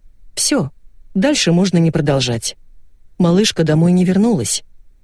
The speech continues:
Мать Реутовой начала пить, сейчас она лежит в клинике, и беседовать с ней бесполезно. Проходит год, подчеркиваю, что не два.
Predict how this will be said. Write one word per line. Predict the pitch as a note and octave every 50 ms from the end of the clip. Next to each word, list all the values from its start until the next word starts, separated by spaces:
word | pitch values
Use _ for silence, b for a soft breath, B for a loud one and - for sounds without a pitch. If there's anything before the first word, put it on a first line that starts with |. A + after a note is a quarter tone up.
| - - - - - - - - -
Мать | A3 C#4+ D4+ - -
Реутовой | F#3+ G#3 A#3+ A#3 G3+ - E3+ D#3+ D#3+
начала | D#3 D#3 - - D#3+ D3+ C#3+ C3
пить, | C3 - G3+ A#3 A#3 - - - - - - - - - - _ -
сейчас | - - C#3+ - F#3+ F#3+ - -
она | E3+ E3 D#3+
лежит | D#3+ D#3+ D#3 F#3+ F3+ -
в | -
клинике, | - G3 A3 B3 G#3 B2 - - - - - - - - - - - - -
и | F#3+
беседовать | F3 F#3+ F#3+ - - D4 C4+ F#3 C#3+ C3 -
с | -
ней | - C#3+ D3+
бесполезно. | D#3 E3 - - - F3+ G3 A3+ A#3 - - B2+ - - - _ - - - - - - - - - - - - - - - - - - - - - -
Проходит | - F3+ F3 - - A#3 A#3+ D4 - B3+
год, | G3 F3 A#2 F#2 - - - - - - - - - - -
подчеркиваю, | - C#3+ - - - - C3 D3+ - E3 D#3 E3+ E3
что | - - F3 E3+
не | F3 E3+
два. | E3+ A3 B3+ G3 -